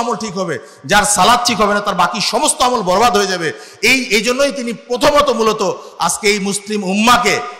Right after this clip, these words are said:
বিশেষ করে আহলে হাদিস সমাজকে, এই বাংলাদেশের শুধু নয় সারা বিশ্ববাসীর কাছে যেন এই সালাত রসুল বইটা যেন পৌঁছিয়ে দেওয়া যায়, এই জন্য তিনি শুধু বাংলায় লিখেননি, তিনি এটা কিন্তু ইংরেজিতেও অনুবাদ করছেন। তাই আমি বলবো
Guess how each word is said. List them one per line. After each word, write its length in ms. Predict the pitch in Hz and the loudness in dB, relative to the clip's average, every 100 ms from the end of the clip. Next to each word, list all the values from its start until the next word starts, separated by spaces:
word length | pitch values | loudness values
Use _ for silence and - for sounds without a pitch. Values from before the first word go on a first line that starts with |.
| - | -4
বিশেষ 240 | 180 214 - | 0 0 2
করে 180 | 214 208 - | 2 2 2
আহলে 220 | 175 190 | 2 2
হাদিস 180 | 208 240 - | 2 2 2
সমাজকে, 420 | 214 262 - 185 131 - - | 4 4 2 -2 -2 -6 -6
এই 120 | 175 196 | 0 2
বাংলাদেশের 600 | 185 196 220 254 254 302 | 4 4 4 4 4 2
শুধু 160 | 285 247 | 2 2
নয় 220 | 214 147 - - - | 2 0 -4 -14 -4
সারা 220 | 180 202 208 | 2 4 2
বিশ্ববাসীর 600 | 311 - 262 262 277 277 | 0 2 4 4 2 0
কাছে 140 | 254 247 | -2 -2
যেন 180 | 233 220 165 - - 175 | -2 -2 -2 -6 -6 0
এই 160 | 240 220 | 2 2
সালাত 380 | 175 202 233 233 | 4 4 4 4
রসুল 340 | 214 214 302 | 4 4 4
বইটা 280 | 233 226 262 | 4 4 4
যেন 160 | 247 233 | 2 2
পৌঁছিয়ে 380 | 202 277 269 240 | 0 0 0 0
দেওয়া 180 | 214 | 0
যায়, 180 | 196 170 - - - | 2 0 0 -10 -4
এই 120 | 190 | -2
জন্য 160 | 214 233 | 0 -2
তিনি 180 | 233 233 | -6 -8
শুধু 180 | 220 233 | -8 -6
বাংলায় 520 | 170 185 196 226 277 | 0 2 4 4 4
লিখেননি, 420 | 285 294 247 202 147 - - - | 4 2 0 0 -6 -10 -16 -8
তিনি 140 | 190 | -4
এটা 140 | 202 214 | -2 0
কিন্তু 180 | 208 | 0
ইংরেজিতেও 480 | 196 196 202 208 269 254 | 0 2 0 0 0 0
অনুবাদ 260 | 240 240 240 | 2 0 0
করছেন। 300 | 220 - 185 131 - - | -2 -2 -4 -6 -14 -6
তাই 100 | 180 190 | 0 2
আমি 100 | 220 | 2
বলবো 380 | 175 208 247 | 2 2 4